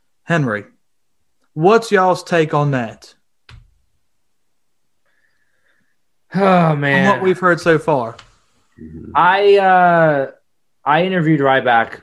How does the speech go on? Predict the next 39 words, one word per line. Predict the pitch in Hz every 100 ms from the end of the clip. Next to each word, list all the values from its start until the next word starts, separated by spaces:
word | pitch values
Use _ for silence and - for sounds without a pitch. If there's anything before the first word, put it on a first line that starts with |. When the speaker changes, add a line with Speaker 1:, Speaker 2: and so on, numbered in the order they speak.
| _
Speaker 2:
a | 117
few | 110 127
weeks | 117 107 -
ago. | 95 90 85 -
Speaker 1:
Yeah. | 233 180
Speaker 2:
I |
don't | 117 113
Speaker 3:
Yep. | - _
Speaker 2:
know. | 107 101 101 _ _ _ _ _ _ _ _ _
Um, | 113 107 104 101 101 98 90
and | 123
I | 127
asked | 131 147 165 -
him, | 123 110
and | 123
I, | 135 143 -
and | 139
I | 131
asked | 139 143
him | 143
a |
lot | 123 127
about | 123 123 113
W | 107 123
W | 123 117
E | 117
days | 117 113 113
and | 107 98
things | 107
like | 107 98
that. | 104 104
And | 113
he |
actually | 139 151 - 139
mentioned | 127 139 135 113
Mark | 110 107 104
Henry | 107 101 107 98 _ _ -
in | 190
a | 175 135